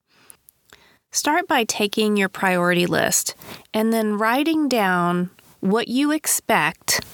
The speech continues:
from each one of those priorities. You want to rank those so you know what's truly important and what you expect from each one of them.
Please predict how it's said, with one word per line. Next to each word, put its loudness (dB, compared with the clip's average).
from -2
each -2
one -2
of -2
those 0
priorities. -2
You 0
want 0
to 0
rank 0
those 0
so 2
you 2
know 0
what's 0
truly 0
important -2
and -2
what 2
you 0
expect -2
from 0
each -2
one 0
of -2
them. -2